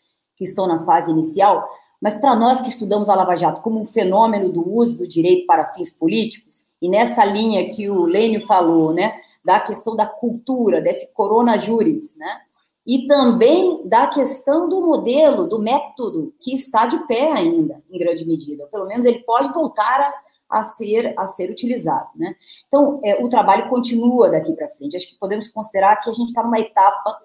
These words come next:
que se inicia agora com mais força, até porque com a representação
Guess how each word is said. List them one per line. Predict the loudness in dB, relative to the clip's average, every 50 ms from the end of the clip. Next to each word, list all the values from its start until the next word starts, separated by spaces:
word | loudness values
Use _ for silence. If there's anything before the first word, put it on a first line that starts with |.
| _ _ _ _
que | -8
se | -6 -4 -2 0
inicia | 2 2 2 2 -2 -4 -4 0 2 2 2
agora | 2 2 2 2 0
com | -2 -4
mais | -2 -2 -2 -2 -4 -2
força, | 0 2 2 2 2 -2 -8 -8 -8
até | -8 -6 -4 -6 -6
porque | -6 -8 -14 -8 -4 -4 -4 -4 -4 -8 -14 _ _ _ _ _ _
com | -4 -2 -2
a | -2
representação | -2 -4 -4 -6 -8 -8 -6 -6 -6 -6 -4 -4 -4 -2 -2 -4 -6